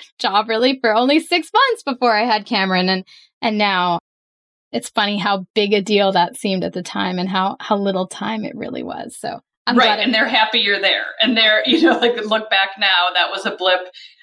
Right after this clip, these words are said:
Speaker 2: on the radar of your career. But yes, absolutely. Going in to tell my boss that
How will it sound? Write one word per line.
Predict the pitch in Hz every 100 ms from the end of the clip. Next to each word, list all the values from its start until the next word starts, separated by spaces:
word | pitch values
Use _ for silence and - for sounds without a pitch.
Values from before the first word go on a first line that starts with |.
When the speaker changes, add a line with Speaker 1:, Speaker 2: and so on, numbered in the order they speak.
| -
Speaker 2:
on | 196
the | 190
radar | 180 180 175 175
of | 180
your | 175
career. | 202 247
But | 240 277
yes, | 330 -
absolutely. | 202 208 - 240 208 170
Going | 208 202
in | 226
to | 247
tell | 240 180 180
my | 190
boss | 151 143 170 277 - - _ _ _ _ _ -
that | 196 185 180 170